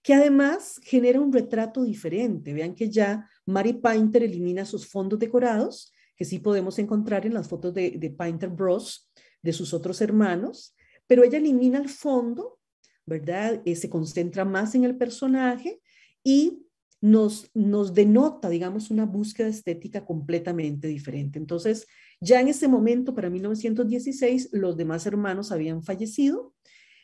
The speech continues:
y la que está encargada del estudio fotográfico de los Painter Bros es Mary Painter.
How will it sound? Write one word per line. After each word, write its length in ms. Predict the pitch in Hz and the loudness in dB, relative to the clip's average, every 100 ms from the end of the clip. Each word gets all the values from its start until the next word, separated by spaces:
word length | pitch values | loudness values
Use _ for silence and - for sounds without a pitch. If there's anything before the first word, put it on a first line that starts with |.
| _ | _
y 300 | 262 277 285 226 | 4 4 4 2
la 160 | 208 | 2
que 80 | - | 2
está 320 | 175 - 240 | -6 -2 0
encargada 760 | 277 277 254 180 196 240 208 165 | 0 0 -2 0 0 0 0 -2
del 160 | 147 | -6
estudio 400 | 143 - 190 196 | -8 -8 -4 -2
fotográfico 800 | 202 220 220 214 190 220 214 262 247 | -4 -4 -2 0 -2 -4 -4 0 0
de 120 | 175 | -2
los 340 | 156 - - - | -8 -10 -14 -8
Painter 360 | 180 185 214 | -6 -2 -4
Bros 480 | 208 208 240 - - _ _ - | 0 0 0 -4 -16 _ _ -2
es 380 | 190 - - _ - | -2 -4 -16 _ -6
Mary 420 | 165 180 170 151 | -2 -2 -2 -6
Painter. 540 | 143 - - _ - | -10 -18 -20 _ -20